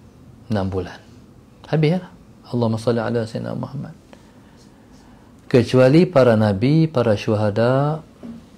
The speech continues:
orang-orang soleh yang mereka menghafal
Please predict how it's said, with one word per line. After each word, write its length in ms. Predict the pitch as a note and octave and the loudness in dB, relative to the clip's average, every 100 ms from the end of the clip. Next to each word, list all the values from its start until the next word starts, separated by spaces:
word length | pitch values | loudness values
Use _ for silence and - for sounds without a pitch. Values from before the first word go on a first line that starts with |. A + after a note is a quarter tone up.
| - G#2+ | -6 -2
orang-orang 540 | A2 G2+ G#2+ G#2 G#2 | 0 2 2 0 -2
soleh 480 | - A2+ A2+ B2+ D#3 D#3 - - - - - - - - - - | -2 0 2 2 2 -2 -8 -20 -20 -20 -20 -20 -20 -20 -20 -6
yang 180 | A#2 G2+ | -2 0
mereka 380 | G#2+ A2 A2+ G#2+ | 0 -2 0 0
menghafal 420 | G2+ G2 - | 0 -4 -6